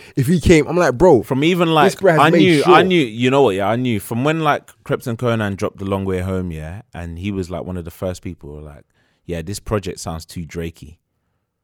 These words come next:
Speaker 2: That's when I knew. I was like, "Yeah, he's not really with the shits." But then today,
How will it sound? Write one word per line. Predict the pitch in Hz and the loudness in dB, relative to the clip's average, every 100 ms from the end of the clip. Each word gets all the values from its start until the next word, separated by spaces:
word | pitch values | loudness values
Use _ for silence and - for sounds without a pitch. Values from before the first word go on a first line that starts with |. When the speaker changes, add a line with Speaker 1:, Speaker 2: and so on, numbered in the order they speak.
| _ _ _ _ _ _ - | _ _ _ _ _ _ -6
Speaker 2:
That's | 113 - | -6 -2
when | 113 | -2
I | 107 | -2
knew. | 104 98 90 | -2 -4 -4
I | 90 | -6
was | 82 | -8
like, | 80 71 | -12 -12
"Yeah, | 80 78 82 _ _ _ - | -12 -12 -16 _ _ _ -10
he's | 110 | -6
not | 135 80 | -4 -2
really | 104 98 | -2 -4
with | 92 82 | -6 -8
the | 85 | -10
shits." | - 87 - - - _ _ _ _ _ _ | -10 -10 -12 -20 -20 _ _ _ _ _ _
But | - 90 | -10 -4
then | 117 107 | -2 -4
today, | 101 90 120 110 139 | -6 -2 0 0 -4